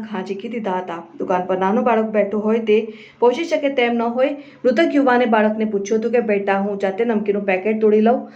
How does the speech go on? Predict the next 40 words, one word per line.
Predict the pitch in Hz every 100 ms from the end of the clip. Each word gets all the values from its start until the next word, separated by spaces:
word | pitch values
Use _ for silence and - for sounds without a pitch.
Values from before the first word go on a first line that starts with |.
| - -
"બસ | 214 226
આટલું | 226 302
સાંભળીને | 285 254 247 240
મારા | 233 220
દીકરાને | 202 202 214 220
બેટા | 208 196 196 196
કેમ | 208 240
કીધું? | 247 226 269 - - - -
તારી | 233 294
આવી | 320 294 277
હિંમત?" | 254 233 262 269
કહીને | 226 214 202
યુવાન | 202 196 196 196
ઉપર | 196 240
હુમલો | 220 214
કરી | 214 208
દીધો. | 196 196 220 202
"બેટા" | 185 180
શબ્દ | 180 214 220 233
બોલનાર | 202 208 202 214
યુવાનને | 214 190 196 214 247 233
દુકાનદારે | 208 202 202 202
તીક્ષ્ણ | 208 202 196 196
હત્યાના | 185 202 202 190 214 - - - -
ઘા | 214 240
ઝીંકી | 277 285 277 285
લોહીહાર | 262 220 220 196 196 196
ઈજા | 208 226
પહોંચાડી, | 254 233 254 302 - - - -
જ્યારે | 240 320
સાથે | 320 277 254
આવેલા | 220 220 233 240
અન્ય | 214 196
ત્રણ | 202 202
યુવાનોને | 202 196 196 196
પણ | 196 240
દુકાન | 220 208 196
માલિકે | 185 190 233
ઢોરમાર | 226 202 180 185
માર્યો. | 202 175